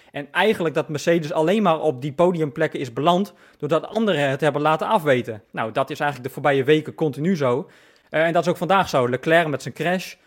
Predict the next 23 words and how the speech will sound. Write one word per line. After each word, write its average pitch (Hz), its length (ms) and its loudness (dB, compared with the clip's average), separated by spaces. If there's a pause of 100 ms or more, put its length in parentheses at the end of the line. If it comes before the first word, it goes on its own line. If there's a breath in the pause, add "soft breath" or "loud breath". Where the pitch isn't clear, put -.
(280 soft breath)
Sainz 175 360 -2
valt 143 240 0
weg 143 220 0
door 151 120 -2
die 131 100 -8
tactische 147 380 -4
fout 135 200 -2
van 127 120 -10
Ferrari. 180 520 -2 (340 soft breath)
Perez 156 380 0
valt 156 260 0
weg 147 200 0
omdat 139 240 -4
hij 135 80 -6
een 131 100 -4
off-day 165 380 2
heeft. 160 360 0 (240 soft breath)
Ja, 147 100 -4
dan 175 200 0
schuiven 156 340 0
die 143 100 -6
Mercedes-mannen 143 760 -4
op. 175 320 4